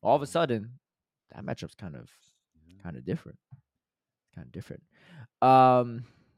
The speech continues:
Speaker 1: Anyway, yeah, great suggestion though, Fish on Heater. I, I honestly, like, I'd be open to that. I think it'd be funky, but I'd be open to it. I think Niantic would probably m-, lean more towards doing a third charge attack, but hey,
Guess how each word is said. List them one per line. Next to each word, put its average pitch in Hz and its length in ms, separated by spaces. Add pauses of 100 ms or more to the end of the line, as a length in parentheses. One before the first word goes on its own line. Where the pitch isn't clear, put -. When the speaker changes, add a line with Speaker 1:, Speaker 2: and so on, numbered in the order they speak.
(340)
Speaker 1:
Anyway, 98 260
yeah, 107 200
great 165 220
suggestion 120 420
though, 82 300
Fish - 180
on 87 120
Heater. 87 260
I, 131 160
I 123 100 (100)
honestly, 226 460
like, 156 260 (140)
I'd - 140
be 370 100
open 127 280
to 107 100
that. 101 260 (100)
I - 60
think 233 140
it'd 247 100
be 165 80
funky, 120 560 (140)
but 117 100
I'd 135 120
be 143 80
open - 260
to 67 180
it. - 80 (400)
I 143 80
think 208 220 (100)
Niantic 139 560 (140)
would 123 180
probably 131 300
m-, 107 140 (100)
lean 123 320
more 117 200
towards 117 460 (240)
doing 117 220
a 98 80
third 110 280
charge 107 300
attack, 147 320 (120)
but 87 260 (840)
hey, - 220